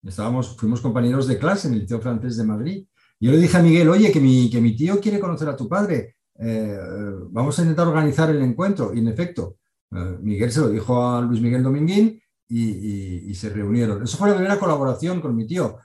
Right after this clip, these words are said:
Luego hubo muchas. Luego, cuando escribió El Quinto Jinete,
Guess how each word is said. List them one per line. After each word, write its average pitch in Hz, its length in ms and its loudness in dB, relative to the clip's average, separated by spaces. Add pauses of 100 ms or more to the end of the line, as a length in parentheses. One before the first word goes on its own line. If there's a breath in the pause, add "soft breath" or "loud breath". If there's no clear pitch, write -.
(140)
Luego 127 200 -2 (120)
hubo 120 80 2
muchas. 117 460 -2
Luego, 123 480 -4 (280 soft breath)
cuando 107 460 0
escribió 110 460 2
El 135 100 2
Quinto 123 260 -2
Jinete, 135 680 -2